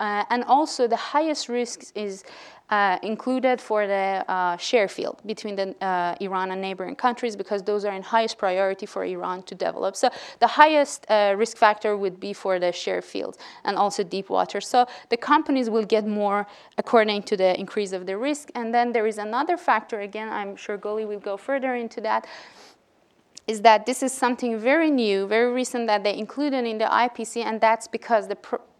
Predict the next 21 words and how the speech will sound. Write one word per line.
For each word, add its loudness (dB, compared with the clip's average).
prices 4
of 0
oil 2
are 4
very 2
low -2
now. -6
So 6
what 2
they, 2
uh, 2
include -2
is -2
that 2
depending 0
on 0
the -2
increase -2
of -2
prices 0
of -2